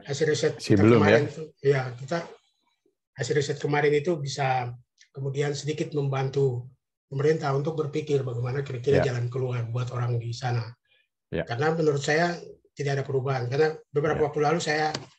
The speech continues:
Speaker 1: eh, dalam tahun ini saya sempat ke Senegi, eh, di sekitar bulan Februari. Saya tidak lihat ada perubahan
Speaker 2: Ya.
Speaker 1: sedikit pun dari
Speaker 2: Mhm.
Speaker 1: itu.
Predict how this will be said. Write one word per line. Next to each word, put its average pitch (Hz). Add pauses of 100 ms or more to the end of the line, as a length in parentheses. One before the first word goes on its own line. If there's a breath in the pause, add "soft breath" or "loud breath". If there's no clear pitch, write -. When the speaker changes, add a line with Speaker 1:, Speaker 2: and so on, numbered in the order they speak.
(340 soft breath)
Speaker 1:
eh, 139
dalam 139
tahun 147
ini 151
saya 151
sempat 143
ke -
Senegi, 139 (720)
eh, 127
di 123
sekitar 123
bulan 123
Februari. 127 (320)
Saya 151
tidak 139
lihat 123
ada 117
perubahan 120
Speaker 2:
Ya. 92
Speaker 1:
sedikit 120
pun 117
dari 107
Speaker 2:
Mhm. 85
Speaker 1:
itu. 95